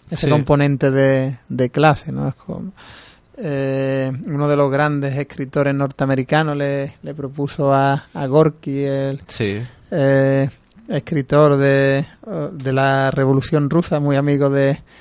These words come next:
Speaker 1: de Lenin, de, de hacer un congreso mundial de, de literatura, olvidando las cuestiones políticas,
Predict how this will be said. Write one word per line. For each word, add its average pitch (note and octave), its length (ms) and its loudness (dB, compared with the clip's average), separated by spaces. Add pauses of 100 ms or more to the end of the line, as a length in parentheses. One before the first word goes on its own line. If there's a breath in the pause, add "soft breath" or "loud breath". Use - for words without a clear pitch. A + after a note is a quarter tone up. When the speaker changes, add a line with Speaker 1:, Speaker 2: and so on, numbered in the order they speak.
(460 loud breath)
Speaker 1:
de D3+ 240 2
Lenin, D3+ 400 6
de, C#3 540 6
de C3+ 100 -2
hacer C#3+ 240 -4
un D3 120 -4
congreso C#3+ 760 -2
mundial C#3 680 -2
de, C#3 560 -4 (140)
de C#3+ 100 -10
literatura, C#3 720 -2
olvidando C#3+ 540 -2
las C#3 140 -2
cuestiones D3 500 -10
políticas, D3+ 720 -2